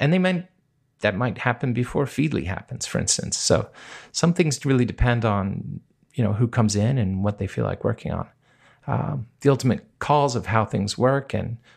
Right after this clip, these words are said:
what goes in the app or not are, are still mine, obviously, but there is an element of serendipity, I guess. I don't know what to call it, um, just based on who shows up and who wants to do stuff.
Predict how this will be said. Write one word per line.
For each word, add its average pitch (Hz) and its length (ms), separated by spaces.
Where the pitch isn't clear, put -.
what 101 160
goes 98 200
in 101 60
the 98 80
app 95 200
or 104 140
not 107 320
are, 101 300
are 98 80
still - 240
mine, 131 340
obviously, - 640
but - 300
there 220 80
is 247 160
an 196 60
element 156 280
of 139 240
serendipity, 135 720
I 156 80
guess. 156 320
I - 60
don't - 80
know - 80
what - 140
to - 60
call - 200
it, - 240
um, 113 280
just - 240
based 113 260
on 110 220
who 120 120
shows 101 300
up 156 280
and 92 100
who 101 80
wants 98 200
to 95 60
do - 160
stuff. - 440